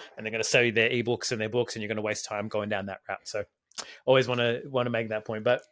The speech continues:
the, the one that I wanted to touch on there is around the sort of the shame in the game, right? Where it's never about shame. It's about learning how to play the game. So, and this comes with information.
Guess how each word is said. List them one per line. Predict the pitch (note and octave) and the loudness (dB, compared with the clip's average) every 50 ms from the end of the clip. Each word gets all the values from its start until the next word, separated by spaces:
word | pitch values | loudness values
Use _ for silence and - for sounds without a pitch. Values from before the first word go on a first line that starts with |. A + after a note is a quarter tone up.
| _ _ | _ _
the, | - A#2 D3 C#3+ C3+ C#3 C3+ C3 - - - - - _ _ _ _ - | 0 4 6 8 8 8 8 6 2 -6 -20 -20 -20 _ _ _ _ -2
the | G#3+ G#3+ - F#3+ C#3+ D#3 | -2 -2 0 2 2 4
one | D3 D#3+ E3+ E3+ | 6 6 6 8
that | D#3 D3+ C#3+ C#3+ - - | 8 6 6 6 2 0
I | C#3 | 0
wanted | C3+ C#3 C3 B2 | 2 4 4 2
to | A#2 B2 | 2 0
touch | - - B2+ A#2 - | 0 0 0 0 0
on | - A#2 A2+ | -2 -2 0
there | A#2 A2+ A2+ A2+ | 0 2 2 2
is | G#2+ A2 A#2+ | 0 -2 -2
around | A#2 A2+ A2+ A2+ | 0 0 2 0
the | A2 A2 | 0 -2
sort | - - A2 | -4 -4 -4
of | G#2 G#2+ | -4 -4
the | A2 | -2
shame | - - - C#3 C3 C3+ C3 B2+ | 2 4 6 6 6 6 4 2
in | A2+ | -2
the | A2 | -2
game, | - A#2 A2 G2+ | -2 -2 -2 -2
right? | G2 A2 A#2 | -2 -4 -2
Where | A#2 C3 D3+ | -2 -2 -2
it's | - C#3+ - - - - | -2 -4 -4 -4 -6 -6
never | - C3 C#3 D3+ E3+ F3+ | -2 0 2 4 6 6
about | E3+ D3+ D3 C3+ B2+ | 6 6 6 4 4
shame. | - - B2+ A#2 E3 A3+ B3+ | 2 2 4 4 4 2 2
It's | F#3 D3 | 0 2
about | - C3+ B2 A#2+ | 2 4 4 4
learning | B2+ B2+ B2+ B2 | 4 2 2 2
how | A#2+ | 0
to | G#2 | 0
play | - - A2+ G#2+ | -2 -4 -4 -4
the | G2+ G2+ | -4 -2
game. | - G#2 F#2+ F#2 F2 F2 _ _ _ _ _ _ _ _ _ _ _ - - - - - | -2 -4 -4 -4 -8 -14 _ _ _ _ _ _ _ _ _ _ _ -8 -8 -6 -4 -2
So, | - - C#3+ B2+ A#2+ A#2 - - - - - - _ _ _ _ _ _ _ _ _ - | 2 4 6 6 6 4 0 -4 -16 -20 -20 -20 _ _ _ _ _ _ _ _ _ -4
and | D3 C3+ C3+ - | -4 -2 0 2
this | G3+ G3+ - | 2 2 2
comes | - - F#3+ F3 D3 C#3 | 2 2 2 2 2 2
with | D3 C3+ | 2 2
information. | C#3+ C3+ - - G#2+ A2+ C3 C3+ - - F2 E2+ F2 | 2 0 0 0 0 0 0 0 -2 -4 -6 -12 -18